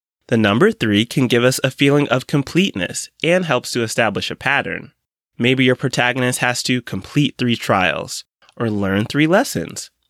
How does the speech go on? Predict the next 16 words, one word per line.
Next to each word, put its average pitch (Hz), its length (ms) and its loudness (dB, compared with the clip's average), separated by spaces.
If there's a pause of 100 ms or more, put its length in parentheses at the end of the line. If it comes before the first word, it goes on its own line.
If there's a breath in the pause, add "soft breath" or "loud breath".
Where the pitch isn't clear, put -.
or 156 120 2
has 165 320 0
three 180 200 0
wishes. 160 720 0 (460)
The 107 100 0
middle 107 320 2
build 110 400 2
can 127 160 -2
be 120 140 2
a 110 60 4
great 131 340 0
time 107 340 0
to 120 140 0
include 117 480 0
the 107 100 -4
second - 480 0